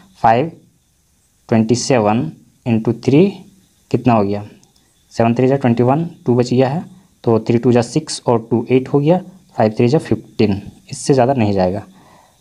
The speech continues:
तो यहाँ पे हम ले लेते हैं थ्री बार में, थ्री,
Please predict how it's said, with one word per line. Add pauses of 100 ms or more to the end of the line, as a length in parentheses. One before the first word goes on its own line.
(340)
तो
यहाँ
पे
हम
ले
लेते
हैं
थ्री
बार
में, (360)
थ्री,